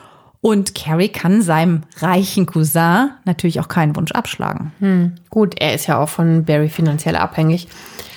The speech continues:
Speaker 2: Aber, äh, warum wurde die Tat dann nicht ausgeführt, seiner Meinung nach?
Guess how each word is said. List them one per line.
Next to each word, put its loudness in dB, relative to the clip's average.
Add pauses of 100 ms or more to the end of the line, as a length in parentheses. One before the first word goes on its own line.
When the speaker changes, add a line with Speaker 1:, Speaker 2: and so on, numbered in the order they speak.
(260)
Speaker 2:
Aber, 0
äh, 2
warum -2
wurde -2 (100)
die -2
Tat -6
dann 4
nicht -2
ausgeführt, -6
seiner 0
Meinung 0
nach? -2